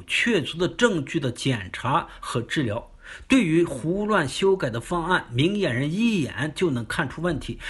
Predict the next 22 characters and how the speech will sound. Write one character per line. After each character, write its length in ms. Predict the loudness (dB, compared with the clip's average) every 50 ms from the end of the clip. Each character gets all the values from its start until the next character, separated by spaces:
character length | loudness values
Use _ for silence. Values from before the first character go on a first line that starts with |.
| -10 -8 0
治 300 | 2 4 4 6 4 2
疗 240 | 4 4 4 4 4
指 280 | 2 2 2 2 2 2
南 320 | 0 0 0 0 0 -2 -6 -2
更 240 | 0 2 2 2 0
新 260 | -2 0 0 0 0
很 180 | 0 -2 -6 -8
快， 280 | -4 -4 -4 -4 -4 -6
每 300 | 0 2 2 2 2 0
半 320 | 0 2 4 4 4 4
年 260 | 2 2 0 0 0 0
甚 180 | 0 0 0
至 120 | 0 0 -4
几 200 | -4 -4 -4 0
个 140 | 2 2
月 240 | 2 2 2 -2 -2
就 220 | 2 0 0 0 0
出 200 | -6 -6 -4 -2
新 280 | -2 0 0 0 0
的 80 | 0 -2
版 260 | -4 -4 -4 -2 -2
本。 320 | -2 -4 -2 -2 -2 -2